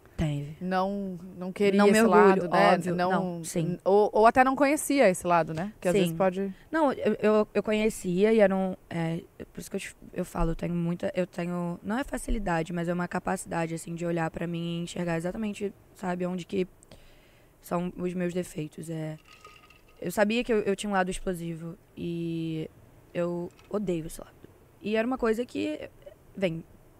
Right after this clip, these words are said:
Speaker 1: de muitas coisas, né? De criação, vem de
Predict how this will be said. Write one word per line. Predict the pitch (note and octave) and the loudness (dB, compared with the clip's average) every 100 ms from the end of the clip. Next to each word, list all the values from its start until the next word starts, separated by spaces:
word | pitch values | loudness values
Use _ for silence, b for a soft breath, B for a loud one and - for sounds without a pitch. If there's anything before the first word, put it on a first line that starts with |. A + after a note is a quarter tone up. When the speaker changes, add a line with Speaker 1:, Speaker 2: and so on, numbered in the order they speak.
| - - - - - - - | -20 -20 -20 -20 -20 -20 -16
Speaker 1:
de | F3 | -8
muitas | F#3+ A3 A3+ | -6 -6 -8
coisas, | - E3 D3+ D#3+ | -8 -8 -8 -6
né? | E3+ F3+ - - | -4 -4 -8 -18
De | E3+ D#3+ D#3 - | -12 -10 -8 -4
criação, | F#3+ A3 - G3 F3 E3+ E3 | 0 0 4 4 2 -2 -4
vem | E3 D#3+ | -4 -4
de | D#3+ E3 D#3+ D#3 | -4 -4 -4 -4